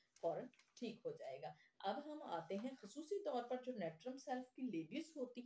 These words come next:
हैं, उन पर क्या इसका effect होता है। Netrum self अगर खुली जगह पर कोई औरत जाए और sensitivity ज्यादा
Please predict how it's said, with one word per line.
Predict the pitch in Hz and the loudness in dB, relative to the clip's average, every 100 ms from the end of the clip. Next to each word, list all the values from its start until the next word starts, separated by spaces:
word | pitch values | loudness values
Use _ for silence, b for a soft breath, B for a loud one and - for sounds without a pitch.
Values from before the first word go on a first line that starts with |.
| 269 | -4
हैं, | 262 | -6
उन | 185 185 240 | -2 0 2
पर | 262 285 | 2 2
क्या | 294 254 254 | 4 4 4
इसका | 233 - | 2 2
effect | 190 - 147 - | 0 2 -2 -2
होता | - - | -6 -4
है। | - B B - | -8 B B 2
Netrum | 190 202 214 214 330 | 6 8 6 2 -4
self | 359 262 214 247 - B B B _ | -2 2 4 2 -2 B B B _
अगर | 220 220 294 | 6 8 6
खुली | - 247 311 | 2 2 4
जगह | 330 196 175 | 6 6 4
पर | 170 | 2
कोई | - 170 | 2 2
औरत | 160 160 165 | 4 2 0
जाए | 160 147 170 247 | 0 2 2 2
और | 196 | 0
sensitivity | 196 202 185 - - 202 226 311 302 | 0 -2 -4 -6 -4 -2 -2 -4 0
ज्यादा | 185 156 160 | 2 2 2